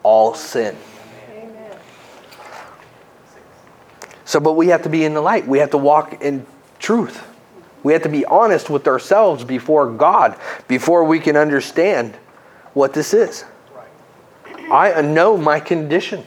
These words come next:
Speaker 1: thanks to Adam. Thank you, Adam. I'm gonna give you a good bro hug when I see you. I've had to forgive Adam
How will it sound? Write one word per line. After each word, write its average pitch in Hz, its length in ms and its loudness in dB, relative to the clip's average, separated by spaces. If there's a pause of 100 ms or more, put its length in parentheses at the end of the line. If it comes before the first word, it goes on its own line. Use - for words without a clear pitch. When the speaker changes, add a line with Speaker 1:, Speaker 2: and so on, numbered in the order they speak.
(280)
Speaker 1:
thanks 123 280 -4
to 160 100 -2
Adam. 180 320 -4 (640)
Thank 208 180 0
you, 117 140 0
Adam. 135 280 0 (560)
I'm - 220 -20
gonna 156 140 -2
give 143 160 0
you 110 80 2
a 107 40 0
good 165 320 0
bro 180 240 4
hug 120 280 2
when 117 120 -4
I 98 80 -10
see - 220 -14
you. - 120 -12 (2750)
I've 196 220 4
had 123 180 2
to 123 80 -6
forgive 160 380 -2
Adam 185 280 -2